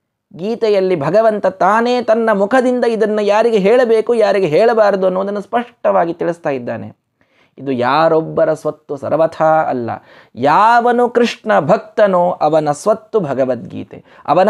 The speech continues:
ಆಸ್ತಿ ಈ ಭಗವದ್ಗೀತೆ. ಇದು ಯಾವ ಒಂದು ಜಾತಿ ಸಮುದಾಯಕ್ಕೆ ಸೇರಿದಂತಹ, ಪಂಥಕ್ಕೆ ಸೇರಿದ ಸೀಮಿತವಾದ ಗ್ರಂಥ ಅಂತ ಸರ್ವಥಾ ಇದನ್ನ ಭಾವಿಸಬೇಡಿ.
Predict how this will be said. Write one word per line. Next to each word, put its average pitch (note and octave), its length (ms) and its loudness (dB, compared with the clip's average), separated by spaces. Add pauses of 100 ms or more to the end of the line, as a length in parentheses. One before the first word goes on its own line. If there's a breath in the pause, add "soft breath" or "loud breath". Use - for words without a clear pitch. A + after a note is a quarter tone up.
(100)
ಆಸ್ತಿ F#3+ 640 -2
ಈ D3+ 120 -2
ಭಗವದ್ಗೀತೆ. A2+ 800 -10 (880)
ಇದು C#3+ 180 -8
ಯಾವ E3+ 600 2
ಒಂದು E3 420 0
ಜಾತಿ E3 400 -2
ಸಮುದಾಯಕ್ಕೆ D#3+ 800 -2
ಸೇರಿದಂತಹ, D#3+ 840 -2 (360 loud breath)
ಪಂಥಕ್ಕೆ A3+ 580 0
ಸೇರಿದ F#3 380 0
ಸೀಮಿತವಾದ F3 760 0
ಗ್ರಂಥ D#3+ 380 0
ಅಂತ D3+ 340 -2 (460 soft breath)
ಸರ್ವಥಾ D#3 400 -2
ಇದನ್ನ A#2 300 -6
ಭಾವಿಸಬೇಡಿ. C#3 800 -4